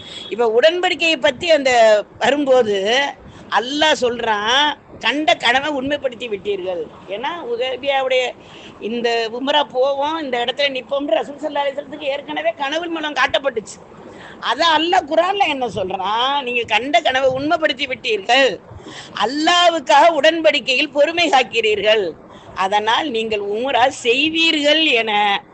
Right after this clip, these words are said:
அல்லாஹ் சொல்லக்கூடிய அந்த ஆயத்துல அல்லாஹ்வே சொல்றான்,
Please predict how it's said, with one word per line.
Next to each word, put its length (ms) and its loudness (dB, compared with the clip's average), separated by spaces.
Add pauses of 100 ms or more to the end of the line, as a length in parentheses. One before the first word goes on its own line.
(140)
அல்லாஹ் 340 0
சொல்லக்கூடிய 560 0
அந்த 220 -2 (140)
ஆயத்துல 360 -2 (540)
அல்லாஹ்வே 760 4 (140)
சொல்றான், 640 2